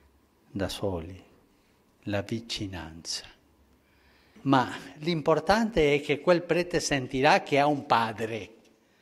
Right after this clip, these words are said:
un padre vicino, cioè vicinanza. Vicinanza ai preti.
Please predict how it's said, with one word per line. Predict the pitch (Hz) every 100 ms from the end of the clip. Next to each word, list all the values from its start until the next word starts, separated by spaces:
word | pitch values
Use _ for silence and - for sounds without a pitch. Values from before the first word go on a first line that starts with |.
| _ _ _ -
un | 139
padre | 135 135 131 123
vicino, | 110 104 - 98 90 - _ _ _ _ _ _ _ _ _ _
cioè | - 139 165 123
vicinanza. | 117 175 180 - - 147 135 123 110 104 - - - - - _ _ _ _ _ _ _ _ _ _ _ _ _ _ _ _ _ _ _ _
Vicinanza | 123 113 - 131 120 123 117 - 107
ai | 110
preti. | - - 87 87 - -